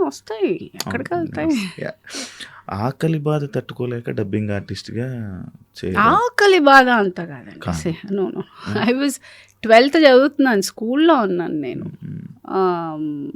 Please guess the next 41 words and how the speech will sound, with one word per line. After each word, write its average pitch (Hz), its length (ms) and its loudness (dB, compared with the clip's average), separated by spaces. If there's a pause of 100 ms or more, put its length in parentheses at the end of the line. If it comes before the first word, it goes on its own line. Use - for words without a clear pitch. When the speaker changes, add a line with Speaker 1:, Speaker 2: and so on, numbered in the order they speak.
(180)
Speaker 1:
and, 170 240 -4
uh, 151 360 -4 (1400)
ఏదో 247 440 8 (140)
చెయ్యాలి 247 600 6
అంటే 294 400 6
అంటారు 254 400 4
కదా 240 180 2
ఇంట్లో, 196 720 2
"దండగా 208 520 4
తింటున్నావు, 196 520 0
నేను 185 240 4
అసలు 185 240 0
ఏం 196 200 4
చేస్తున్నానో 185 560 0
తెలుసా, 175 220 -2
నేను 175 200 2
ఎంత 170 260 0
కష్టపడి, 120 240 4
Speaker 2:
పోషిస్తున్నాను. 123 680 0
Speaker 1:
ఎంత 233 160 4
నిన్ను 226 380 4
అన్నాసం 233 500 2
కూర్చొని 226 380 -2
పందిలా 208 420 2
Speaker 2:
కూర్చొని. 202 200 2
Speaker 1:
తింటున్నావు", 190 380 0
ఇవే 247 260 0
మాటలు 294 360 4
అనేటప్పుడు 285 520 0
మనకి 247 320 -2
ఏదో 233 200 2
చేయాలి, 254 440 2
Speaker 2:
Hmm, 226 140 6
Speaker 1:
ఏదో 233 100 2
Speaker 2:
hmm, 240 100 4
Speaker 1:
ఎరగొట్టాలి, 220 640 2
పగలగొట్టాలి 208 720 -2
అని 190 100 -4
ఉంటుంది 190 380 -4
Speaker 2:
Hmm, 104 100 2
Speaker 1:
కదా. - 120 -4